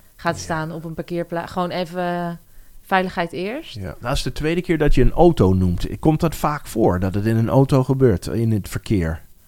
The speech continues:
Speaker 1: Nou ja, omdat er veel om je heen gebeurt,
Speaker 2: Ja.
Speaker 1: kan dat
Speaker 2: Het is,
Speaker 1: snel
Speaker 2: eh,
Speaker 1: een, eh,
Speaker 2: onveilig.
Speaker 1: trigger zijn.
Speaker 2: Ja.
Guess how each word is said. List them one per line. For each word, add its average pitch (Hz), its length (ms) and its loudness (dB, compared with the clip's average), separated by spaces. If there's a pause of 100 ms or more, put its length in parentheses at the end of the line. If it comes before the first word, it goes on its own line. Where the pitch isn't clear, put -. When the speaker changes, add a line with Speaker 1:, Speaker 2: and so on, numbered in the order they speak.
(300)
Speaker 1:
Nou 262 420 0
ja, 254 180 2
omdat 240 280 -2
er 240 60 -8
veel 247 220 -2
om 226 120 -6
je 226 80 -2
heen 233 200 -4
gebeurt, 226 420 -6
Speaker 2:
Ja. 110 400 2
Speaker 1:
kan 190 200 -2
dat 196 80 -6
Speaker 2:
Het - 40 -10
is, - 60 -12
Speaker 1:
snel 104 220 0
Speaker 2:
eh, 202 60 4
Speaker 1:
een, 196 60 0
eh, 196 100 0
Speaker 2:
onveilig. 104 360 4
Speaker 1:
trigger 233 180 -2
zijn. 165 360 -4
Speaker 2:
Ja. 95 220 -4